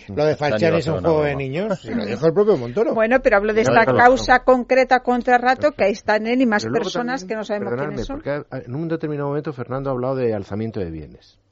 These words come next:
Speaker 2: Sí, sí, está sobre
Speaker 4: Sí.
Speaker 2: la,
Speaker 3: Sí, estos son los tres
Speaker 2: sobre la
Speaker 4: El
Speaker 3: primeros.
Speaker 4: alzamiento, al-, el alzamiento de bienes consiste en que cuando tú tienes una deuda que vas, tienes que pagar para,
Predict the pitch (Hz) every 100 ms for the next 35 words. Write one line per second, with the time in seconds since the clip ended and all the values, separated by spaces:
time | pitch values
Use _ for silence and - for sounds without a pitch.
0 | _ - 117 98 _ _ 107 90 101 95
1 | 101 98 92 87 - 147 131 247 226 -
2 | 214 202 185 190 202 190 185 165 120 113
3 | 120 113 107 139 165 165 165 175 - 120
4 | - 156 - 95 80 80 87 85 - -
5 | 139 135 101 104 104 117 143 135 131 60
6 | 55 - - 95 95 98 120 139 151 -
7 | 80 80